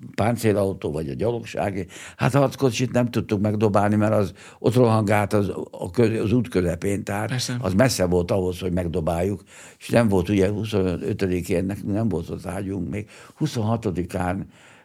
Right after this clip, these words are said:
Speaker 1: ö, az valamikor, azt hiszem, akkor hoztak egyet valahonnan, igen, így volt. Tehát gyakorlatilag ez a huszonnyolcadikai tűzszünet,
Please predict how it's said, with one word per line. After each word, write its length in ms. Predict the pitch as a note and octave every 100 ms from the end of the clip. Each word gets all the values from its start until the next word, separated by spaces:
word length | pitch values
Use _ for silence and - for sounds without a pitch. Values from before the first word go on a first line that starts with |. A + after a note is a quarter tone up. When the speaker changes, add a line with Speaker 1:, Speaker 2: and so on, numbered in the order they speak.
| -
Speaker 1:
ö, 400 | - - - - -
az 300 | - - G#2
valamikor, 480 | G#2+ G#2 F2+ G2 F#2
azt 60 | F#2+
hiszem, 200 | - -
akkor 280 | - - D2+
hoztak 360 | D#2 - -
egyet 280 | E2 D#2+ F2
valahonnan, 560 | D#2+ F#2 E2+ F2 - F#2+
igen, 320 | F#2 F#2+ -
így 180 | F#2+ F2
volt. 300 | E2+ E2+ - - - - -
Tehát 180 | - G#2
gyakorlatilag 640 | D3+ C#3 B2 A2+ A2+ A2
ez 120 | A2
a 80 | A2+
huszonnyolcadikai 880 | B2+ C3+ A#2 G#2+ G#2+ G2+ G2+ E2+ E2
tűzszünet, 640 | B2+ B2 A2 G#2+ G2+ -